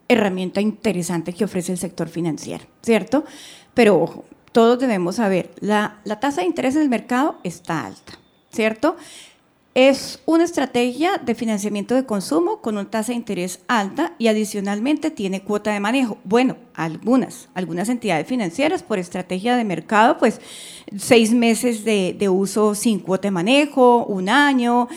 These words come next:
eh, de pronto convenios, bueno, de pronto ciertas herramientas especia-, esto, estrategias especiales,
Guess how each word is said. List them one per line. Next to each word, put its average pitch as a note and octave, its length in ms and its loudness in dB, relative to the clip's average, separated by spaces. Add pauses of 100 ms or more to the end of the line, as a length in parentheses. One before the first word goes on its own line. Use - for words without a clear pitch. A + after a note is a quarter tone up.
(160)
eh, G#3+ 200 6
de A3 120 2
pronto G#3 320 -6
convenios, A#3+ 840 2
bueno, A3+ 200 0 (120)
de - 80 -12
pronto B3+ 520 2
ciertas C4 420 -2
herramientas G#3 520 -4
especia-, A#3+ 380 -4
esto, F#3 360 -6
estrategias G3 540 -6
especiales, G3+ 580 -4